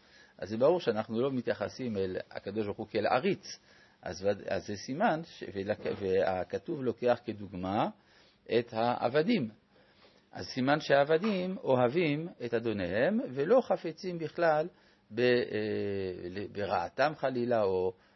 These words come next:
לברוח מהם וכדומה. אז זה ה-, לעומת אומות העולם, אומר הרמב״ם, שהם אכזריים. ייתכן אם כן שאם התורה הייתה ניתנת לאומה אכזרית, אז, אה,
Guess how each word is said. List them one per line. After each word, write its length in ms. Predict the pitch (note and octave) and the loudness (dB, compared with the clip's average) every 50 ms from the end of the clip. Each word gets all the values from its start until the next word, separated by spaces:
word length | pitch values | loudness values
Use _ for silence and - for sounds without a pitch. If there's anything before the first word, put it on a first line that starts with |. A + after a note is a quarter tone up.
| _ _ - | _ _ -6
לברוח 460 | G#2 G2+ F#2 F#2+ A2 C3 D3 C#3+ C3+ | -6 -4 0 2 4 4 4 4 0
מהם 280 | A#2 A#2 A2+ A2+ A2 G#2+ | -2 -2 -2 -2 -2 -4
וכדומה. 480 | G2+ G2 - G2+ F#2+ F2+ F2 E2 D#2+ - - _ _ _ _ - - _ _ _ _ - | -6 -8 -8 -8 -8 -8 -8 -10 -10 -14 -18 _ _ _ _ -20 -20 _ _ _ _ -10
אז 140 | - F#2 G#2 | -8 -6 -2
זה 340 | C#3 F3 E3+ D#3+ D#3 D#3 - - | 2 4 6 6 6 6 4 2
ה-, 360 | A2 G#2 G#2 G2+ G2 G2 G2 - - | 0 0 0 0 -2 -2 -4 -6 -6
לעומת 600 | F2+ A2+ A#2+ A#2 A2+ B2+ E3+ F3+ D#3+ D#3+ - - G#2+ G2+ - | -2 -2 0 0 0 2 2 2 2 0 -2 -6 -8 -8 -10
אומות 360 | - G2+ F#2 G#2 C3+ D#3 - D3+ | -10 -8 -4 -2 -2 0 0 0
העולם, 340 | C3+ C3+ E3+ A3+ A3+ - | 0 2 0 0 -2 -2
אומר 160 | B2+ C3+ C3+ C3+ | -2 -2 -2 0
הרמב״ם, 400 | C3+ D3 E3 F3 G#3 F#3+ E3+ D3 | 0 -2 0 0 -2 -2 -2 -4
שהם 320 | - - C3 C3 C#3 C3 | -6 -4 -2 0 0 -2
אכזריים. 640 | A2+ - G2 F#2 G#2+ G#2 G2 A2 B2 C3+ A#2 E2+ - - _ _ _ _ _ _ _ - _ _ _ _ _ _ - | -2 -4 -2 0 0 0 2 2 0 0 0 -2 -6 -12 _ _ _ _ _ _ _ -20 _ _ _ _ _ _ -20
ייתכן 360 | - - - C3 F3+ F#3+ F#3 | -12 -8 -6 0 2 2 2
אם 140 | F3 E3 D#3 | 2 0 -2
כן 220 | D3 - F3 E3 D#3 | 0 0 0 0 0
שאם 1120 | - - D3 B2 A2+ A2 - _ _ _ _ _ _ _ _ _ _ - E3 F3 E3+ D3 | -2 -4 -2 -2 -2 -2 -4 _ _ _ _ _ _ _ _ _ _ -4 -4 0 4 4
התורה 540 | B2+ A2+ G#2+ - - - G#2+ F#2+ B2 C#3+ | 4 4 4 2 0 0 0 4 6 6
הייתה 260 | B2 G#2+ G#2 - B2+ A#2 | 6 4 4 2 2 2
ניתנת 640 | G#2+ F#2 F2+ - A#2+ B2+ B2+ A2+ F#2 - - - - - | 2 -2 -2 -2 -2 0 0 0 -2 -4 -6 -12 -20 -14
לאומה 640 | - F#2 G2+ G2 F#2+ G2 G2 F#2+ G#2+ B2+ A#2+ G#2+ F2+ | -6 -4 -2 -2 -2 -2 -2 -2 0 2 2 0 0
אכזרית, 720 | - - E2 F2 G2 A#2+ F3+ B3 A3 E3+ - - - - _ _ _ _ _ _ _ _ _ _ _ - | -4 -6 -2 0 0 2 2 0 -2 -4 -6 -10 -18 -20 _ _ _ _ _ _ _ _ _ _ _ -4
אז, 340 | A2 G#2+ G#2 G2 G2 G#2+ G#2+ | -2 -2 -2 -2 -2 -2 0
אה, 520 | G#2+ G#2+ G#2+ G#2 G2+ G2+ G2+ F2+ - | 2 2 2 2 2 0 0 -2 -6